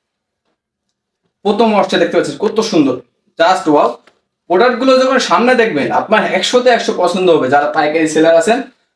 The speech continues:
বা শোরুমের জন্য প্রোডাক্ট নিতে যাচ্ছেন, দেখতে পাচ্ছেন প্রত্যেকটি প্রোডাক্ট খুবই সুন্দর। যা ওয়াচ দেখছেন সেরকমই পাবেন। তো পাইকারি নিতে সরাসরি চলে আসবেন, পোলো শার্ট, টি শার্ট থেকে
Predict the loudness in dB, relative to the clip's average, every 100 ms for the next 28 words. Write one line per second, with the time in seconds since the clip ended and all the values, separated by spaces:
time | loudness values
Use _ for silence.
0 | _ -2 2 2 4 2 0 0 0 0
1 | 0 2 2 2 0 -2 -4 -8 _ _
2 | _ -6 -2 0 0 -2 -4 0 0 0
3 | -4 -2 -4 0 0 2 0 -4 -16 _
4 | -4 -2 0 0 0 -2 -6 _ _ _
5 | _ _ _ _ _ _ -2 0 2 2
6 | 0 0 0 0 -2 -4 -8 -4 0 2
7 | 2 0 0 -2 -4 -8 _ _ _ _
8 | -6 -2 0 0 0 0 0 0 0 0
9 | 2 0 2 2 2 0 0 0 2 2
10 | 2 -2 -4 -10 -8 -2 -2 -2 -2